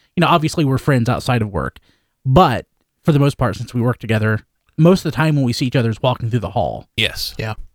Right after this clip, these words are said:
Speaker 1: So
Speaker 2: Yeah,
Speaker 1: it's
Speaker 2: we
Speaker 1: ju-
Speaker 2: don't, we don't work together in the same department, but we do pass each other in the hallway quite a bit.
Speaker 1: Yeah. Uh, I was actually walking into an interview to interview somebody, and I said to the guy, "There he is." And Dusty walked by, and he thought I was talking to him, and I'm like, "There he is, too."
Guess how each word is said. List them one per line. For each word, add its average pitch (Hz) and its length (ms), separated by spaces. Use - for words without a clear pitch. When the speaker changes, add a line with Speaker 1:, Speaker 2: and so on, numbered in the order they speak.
Speaker 1:
So - 160
Speaker 2:
Yeah, 117 80
Speaker 1:
it's 110 60
Speaker 2:
we 135 60
Speaker 1:
ju- 160 80
Speaker 2:
don't, 127 140
we 131 80
don't 139 200
work 123 220
together 104 240
in 98 60
the 92 60
same 98 140
department, 90 440
but 101 100
we 127 80
do 127 140
pass 107 240
each 101 80
other 92 140
in 85 60
the 82 60
hallway 80 260
quite 80 200
a 80 40
bit. - 220
Speaker 1:
Yeah. 117 260
Uh, 113 360
I - 120
was 139 100
actually 127 440
walking 143 360
into 123 140
an 131 80
interview 120 340
to 113 100
interview 120 260
somebody, 113 640
and 131 100
I 120 140
said 113 460
to 143 100
the 110 80
guy, 110 320
"There 240 260
he 127 200
is." 123 340
And 143 140
Dusty 160 540
walked 143 360
by, 151 300
and 120 100
he 123 60
thought 135 140
I 120 60
was 120 100
talking 135 240
to 117 60
him, 143 200
and 131 80
I'm 127 40
like, 131 180
"There 185 320
he 214 180
is, 190 140
too." - 340